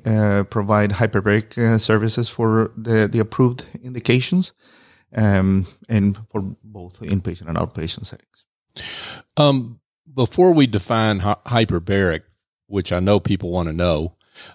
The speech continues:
Speaker 2: um, describe what a, what we're talking about with a complicated wound. What i-, what is that?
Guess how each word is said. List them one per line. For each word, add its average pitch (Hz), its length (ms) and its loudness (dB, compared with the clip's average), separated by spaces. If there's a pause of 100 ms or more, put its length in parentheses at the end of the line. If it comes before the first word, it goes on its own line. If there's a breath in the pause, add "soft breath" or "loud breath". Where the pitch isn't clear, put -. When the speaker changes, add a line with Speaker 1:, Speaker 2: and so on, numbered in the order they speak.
Speaker 2:
um, 110 560 2 (500)
describe 202 480 -2
what 151 200 4
a, 107 80 2 (100)
what 143 260 2
we're 127 100 2
talking 127 360 2
about 110 240 2
with 98 140 0
a - 40 -4
complicated 110 800 0
wound. 85 460 -2
What 127 200 0
i-, 117 60 2
what 120 380 0
is 107 280 2
that? - 360 -8